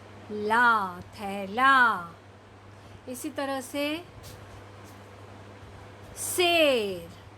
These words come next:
शेर, और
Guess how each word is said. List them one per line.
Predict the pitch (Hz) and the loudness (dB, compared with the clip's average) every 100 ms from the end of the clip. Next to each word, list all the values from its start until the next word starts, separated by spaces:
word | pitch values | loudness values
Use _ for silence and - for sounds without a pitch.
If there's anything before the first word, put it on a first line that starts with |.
| - - - - - - - - - - | -20 -20 -20 -20 -20 -20 -20 -20 -20 -18
शेर, | - - 359 339 330 320 277 233 208 175 190 - - - - - - | -14 -8 -4 -2 2 2 2 0 -2 -8 -14 -20 -20 -20 -20 -16 -10
और | 226 262 339 | -4 0 0